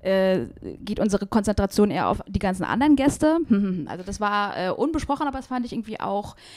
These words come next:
entspannend, zum einen diese Option zu haben, äh, zu wissen, dass da jemand ist, den ich sowieso schon interessant finde, aber zum anderen auch die Möglichkeit, äh, auszuweichen.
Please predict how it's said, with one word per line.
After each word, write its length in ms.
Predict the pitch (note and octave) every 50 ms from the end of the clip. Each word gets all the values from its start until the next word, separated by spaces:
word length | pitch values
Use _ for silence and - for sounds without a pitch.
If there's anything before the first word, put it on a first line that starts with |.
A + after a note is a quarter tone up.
| - - -
entspannend, 840 | - G#3 G3+ - - - G#3+ A3 C4 C4+ C4+ C#4 D4 D#4 E4 - - - - - -
zum 180 | - - - A3+
einen 340 | - D#3+ F3+ G3 G#3+ B3 C4
diese 280 | A#3+ A3 F#3+ F#3+ G3+
Option 420 | - - - - - A#3 A3+ C#4+ E4
zu 220 | - - E4 C#4+
haben, 300 | C4+ C#4 C4+ C#4+ D4+ E4+ G#4 A#4 - - - - - - - - - - - - - - -
äh, 320 | - G3+ G3+ G3+ G3+ G3 G3 G3
zu 160 | - - G3
wissen, 180 | G#3 A#3+ - B3
dass 140 | A3 G#3 -
da 60 | G#3
jemand 260 | G#3 G#3 G3 F3+ -
ist, 120 | A#3 - -
den 100 | A3+ G#3
ich 80 | G3
sowieso 260 | - F#3 F3 D#3+ D#3+ E3+
schon 160 | F#3 - -
interessant 400 | C4+ - D4 C4+ - C#4 C#4+ C#4
finde, 280 | - C#4+ C#4 C#4 D4+
aber 200 | - - A3 G#3+
zum 200 | G3+ - G3+ -
anderen 300 | - D3+ G3 G#3+ G#3+ G#3+
auch 260 | - - F#3 F#3+ F#3+ -
die 100 | - G3+
Möglichkeit, 760 | G3 F#3+ F#3+ F#3 F3 - - - - F#3+ F#3 F3+ F#3 - - - - - - - - - _ _ -
äh, 500 | - F#3+ F#3 F3+ F3 F3 E3+ E3 E3 E3 - -
auszuweichen. 640 | - F#3+ - - - G3 E3 - - - - - -